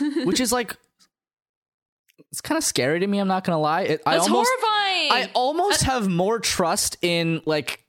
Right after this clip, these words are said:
Speaker 2: corporate overlords than I do in your average gamer.
Speaker 1: Yeah, like, as a parent, like, what do you do? You can't, like, stop your
Speaker 2: Oh,
Speaker 1: children.
Speaker 2: boy.
Speaker 1: Like, like, like, if you go, if you let your child watch Twitch, you know, because they, they need to have conversations with their friends, like,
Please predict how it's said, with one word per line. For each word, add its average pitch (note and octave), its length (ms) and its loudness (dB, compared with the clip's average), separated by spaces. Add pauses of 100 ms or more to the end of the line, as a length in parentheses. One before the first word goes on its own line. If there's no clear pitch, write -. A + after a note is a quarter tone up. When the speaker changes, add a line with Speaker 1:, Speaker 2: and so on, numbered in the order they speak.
Speaker 2:
corporate F#3+ 480 0
overlords C3+ 840 0
than C3+ 160 0
I B2 120 0
do B2 460 0
in B2 260 0
your A#2+ 160 0
average A2 420 0
gamer. G#2+ 500 0 (760)
Speaker 1:
Yeah, F4+ 180 0
like, D#4 200 -2
as D#4+ 160 0
a D4+ 80 -2
parent, G4 520 -2
like, E4+ 140 -2
what E4+ 140 -2
do G#4+ 60 0
you F#4+ 200 0
do? F4+ 640 0
You E4+ 140 -2
can't, G#4 500 -2 (220)
like, C#4+ 300 -4
stop C#4 400 -2
your D#4 120 0
Speaker 2:
Oh, F#3+ 80 2
Speaker 1:
children. C4 340 0
Speaker 2:
boy. A3 40 0
Speaker 1:
Like, - 240 -2
like, C4 240 -4
like, A3 160 -2
if B3 140 -4
you D4 120 -2
go, D#4 440 0 (160)
if - 60 -20
you D#4 140 -4
let E4+ 140 -2
your E4+ 80 -2
child D4+ 460 -2 (320)
watch C4+ 420 0
Twitch, G#3 380 -2
you A3 80 -4
know, G#3 120 -2
because G#3+ 360 -6
they, A#3+ 440 -2
they A#3 200 -4
need B3+ 180 -4
to C4 80 -4
have A#3 160 -2
conversations A#3 680 -4
with G#3 140 -6
their G#3+ 140 -2
friends, A3+ 500 -4
like, G3+ 160 -2